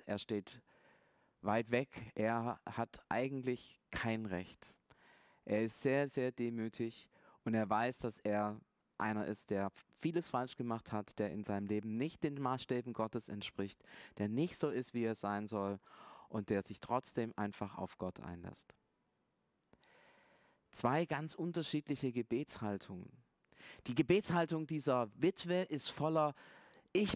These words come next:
hab Recht und ich will mein Recht durchsetzen", voller Energie und Kraft und Zuversicht und Mut und ja fast Aggressivität. Und auf der anderen Seite dieses Gebet des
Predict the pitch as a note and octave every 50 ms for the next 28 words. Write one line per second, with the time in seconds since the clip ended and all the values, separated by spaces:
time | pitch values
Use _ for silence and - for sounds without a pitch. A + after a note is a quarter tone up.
0 | - - F3 F#3+ - - C3+ E3 G#3 A3+ - - - F#3+ F#3 G3+ G#3+ - E3 F#3
1 | G3 F#3+ F#3 F#3 F#3 F3 E3+ F#3 F3+ - - F3 F3+ G3 - - E3 D3 - -
2 | A#2+ - - D3 D#3 E3 - D#3+ D#3+ E3 D#3 D#3+ - - E3+ G3+ A3 A3+ G3+ D3
3 | C3+ - - - - - E3+ G#3 A3+ - - - - D#3+ D3 - - - G#3 A3
4 | A3 - A3 A3 - - G#3+ A#3 A#3 - - - - - - - - - - -
5 | D3 D3 C3 - D3+ D#3 F3 G#3+ B3 - - D#3+ D3 C3+ D3 D3+ - - F3 A3
6 | - - - - E3 - - D#3 C#3+ - D3+ C3+ B2+ B2+ - - - C#3+ C#3 F3
7 | G#3+ A#3 - - _ - - - - - - - - - - - - - - -
8 | - C#3 D3 D#3 - - D#3+ C#3+ D#3+ F#3 G3+ G#3 F#3+ - F3+ E3+ F3 - F3 E3+
9 | E3+ D#3 - - C3 C3 - - - B2 - C#3+ D3+ F3 F#3 - D3+ C#3 - -
10 | -